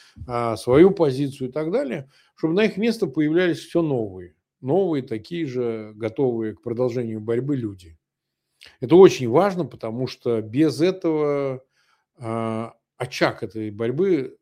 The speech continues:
угаснет. Важно, чтобы и в Украине люди понимали, что Россия не одинаковая. Да, безусловно, и, конечно, Украина в условиях войны ненавидит русских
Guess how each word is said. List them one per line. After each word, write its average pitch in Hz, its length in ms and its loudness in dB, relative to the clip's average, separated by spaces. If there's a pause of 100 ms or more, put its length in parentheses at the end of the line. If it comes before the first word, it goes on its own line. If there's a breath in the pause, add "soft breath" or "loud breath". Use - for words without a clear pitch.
угаснет. 123 580 -4 (560)
Важно, 147 400 0
чтобы 117 600 -6
и 120 100 -8
в 117 100 -2
Украине 135 500 -2
люди 123 280 -6
понимали, 160 640 -6 (560 soft breath)
что 120 400 2
Россия 139 460 0
не 120 120 -4
одинаковая. 139 880 -6
Да, 117 500 -4 (100)
безусловно, 113 640 -2
и, 101 60 -10
конечно, 113 600 -8
Украина 101 960 -8
в 107 100 -20
условиях 113 380 -4
войны 110 240 0
ненавидит 113 600 -2
русских - 500 -6